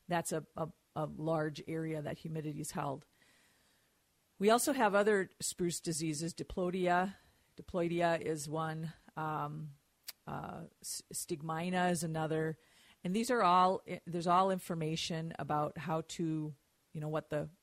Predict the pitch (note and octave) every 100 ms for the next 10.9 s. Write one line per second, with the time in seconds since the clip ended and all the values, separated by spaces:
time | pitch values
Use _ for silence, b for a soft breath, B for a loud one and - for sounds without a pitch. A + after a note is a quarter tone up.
0 | _ - E3+ - D#3+ E3+ - F3+ - D#3
1 | D3 - D#3 D3+ D3 D3 - C#3 B2 D3
2 | _ _ _ F#3 E3 E3 D#3 D3+ D3+ D3
3 | - b b b b E3 E3+ D#3+ F#3 D#3
4 | D#3 - D#3 D3+ D3+ D#3+ D3 D3 - D#3
5 | F#3+ G3 - B B B B - F3+ F#3
6 | G3 - G3 - A3+ A3 G#3 F#3 F3+ G3
7 | G3+ G#3+ G3+ - - _ D#3+ D#3+ D3 -
8 | D#3 - D#3+ D3 D3+ D#3+ b b b b
9 | - D#3+ D#3 E3 F3 D#3 G#3 G#3 G3+ F#3
10 | F#3 E3 D3+ D3+ D3+ - D#3 D3+